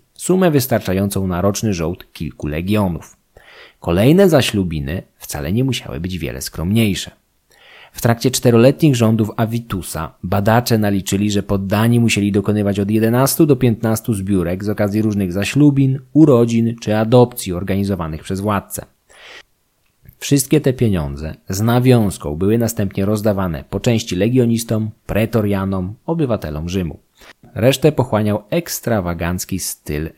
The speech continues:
życia dworu. Podczas każdej z licznych uroczystości organizowanych dla szerokiej publiki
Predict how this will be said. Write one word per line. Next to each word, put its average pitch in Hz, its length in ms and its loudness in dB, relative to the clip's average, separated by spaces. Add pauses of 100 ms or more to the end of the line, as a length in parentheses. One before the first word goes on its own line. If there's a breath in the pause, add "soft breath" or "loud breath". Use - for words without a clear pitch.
życia 80 440 -6
dworu. 87 480 -4 (1500 loud breath)
Podczas 113 420 -2
każdej 101 760 0
z 80 100 -10
licznych 107 440 0
uroczystości 95 840 0
organizowanych 87 720 -4
dla 85 180 -6
szerokiej 90 460 -4
publiki 127 680 0